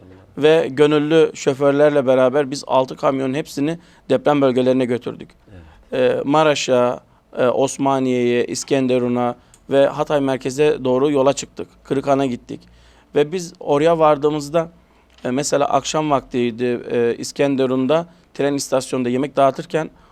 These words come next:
Speaker 1: oradaki bir ablamız bize şunu söyledi. "İki gündür ağzıma giren ilk sıcak lokma bu oldu, biliyor musunuz?"
Speaker 2: Allah Allah.
Speaker 1: Ve biz o an çok duygulandık ve dedik ki, e, gerçek anlamda insanların bize ihtiyacı var. E, insanlara, e, sıcak yemek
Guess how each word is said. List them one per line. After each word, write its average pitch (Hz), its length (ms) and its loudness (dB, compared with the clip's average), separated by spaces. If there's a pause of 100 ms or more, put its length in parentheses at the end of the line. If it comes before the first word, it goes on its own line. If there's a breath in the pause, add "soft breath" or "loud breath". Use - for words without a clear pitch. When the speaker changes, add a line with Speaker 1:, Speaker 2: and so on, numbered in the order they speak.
(120 soft breath)
Speaker 1:
oradaki 135 400 -2
bir 147 120 4
ablamız 139 320 0
bize 131 160 -6
şunu 135 220 -8
söyledi. 117 480 -6 (400 soft breath)
"İki 170 200 -6
gündür 160 220 0
ağzıma 143 340 4
giren 151 240 -2
ilk 151 180 -8
sıcak 127 340 -6
lokma 131 340 -4
bu 127 60 -2
oldu, 117 240 -2
biliyor 131 200 -2
musunuz?" 90 500 -12
Speaker 2:
Allah - 120 -20
Allah. - 80 -20 (1120)
Speaker 1:
Ve 131 120 0
biz 151 220 -4
o 156 120 0
an 165 140 4
çok 156 240 -8
duygulandık 131 480 -2
ve 135 160 0
dedik 151 260 -6
ki, 139 220 -4 (340 soft breath)
e, 120 100 2
gerçek 135 360 -2
anlamda 147 280 -2
insanların 139 500 -2
bize 131 160 -6
ihtiyacı 127 480 0
var. 120 160 0 (520 soft breath)
E, 123 200 2
insanlara, 139 640 2
e, 120 380 0
sıcak 131 400 -4
yemek 127 340 -2